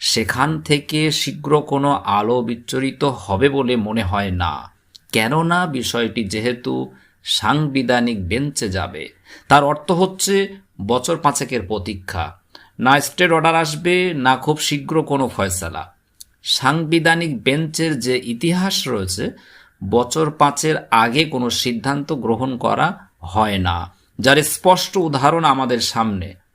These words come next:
বাবরি মসজিদ সংক্রান্ত সুপ্রিম রায়। তাহলে এই মুহূর্তে মুসলমানদের কি করা আবশ্যক? আমাদের প্রাথমিক কর্তব্য হচ্ছে আমাদের মসজিদ,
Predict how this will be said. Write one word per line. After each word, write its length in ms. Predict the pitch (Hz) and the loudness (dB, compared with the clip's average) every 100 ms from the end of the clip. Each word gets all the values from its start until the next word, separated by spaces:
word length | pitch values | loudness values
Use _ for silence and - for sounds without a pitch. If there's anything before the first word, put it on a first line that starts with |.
| - 92 | -12 -4
বাবরি 500 | 87 110 123 117 135 147 | 4 4 4 0 -2 0
মসজিদ 560 | 139 120 - 107 113 98 - - | 0 -2 -4 -6 -6 -8 -18 -12
সংক্রান্ত 760 | - 120 110 107 92 110 104 98 104 92 | -6 -2 0 -2 0 0 2 0 -4 -4
সুপ্রিম 480 | - 135 - 107 95 | -4 -4 -6 -6 -4
রায়। 320 | 90 85 78 - _ _ _ _ - - | -2 -2 -4 -10 _ _ _ _ -4 4
তাহলে 300 | 151 175 202 | 4 6 4
এই 160 | 170 170 180 | 2 2 2
মুহূর্তে 640 | 185 190 202 - - 208 214 | 2 2 0 -4 -4 0 2
মুসলমানদের 960 | 160 160 - 190 196 190 185 185 175 190 160 | 2 0 0 2 2 4 2 2 2 0 0
কি 140 | - 175 | -4 -4
করা 260 | - 165 143 | 2 4 4
আবশ্যক? 480 | 101 92 - 87 90 - _ _ _ _ _ _ _ 92 | 2 -4 -4 -6 -10 -20 _ _ _ _ _ _ _ 0
আমাদের 500 | 92 131 139 151 156 | 2 2 0 0 -2
প্রাথমিক 640 | - 120 117 - 131 139 143 | 2 2 2 -2 -2 0 -4
কর্তব্য 500 | - 107 - 143 139 156 | -2 -4 0 -2 0 0
হচ্ছে 460 | 160 156 - 151 160 - | 0 -2 -4 -2 -2 -2
আমাদের 400 | 98 110 117 117 107 | 0 2 2 2 0
মসজিদ, 760 | 101 104 - - 110 113 113 | -2 -4 -6 -8 -4 -2 -2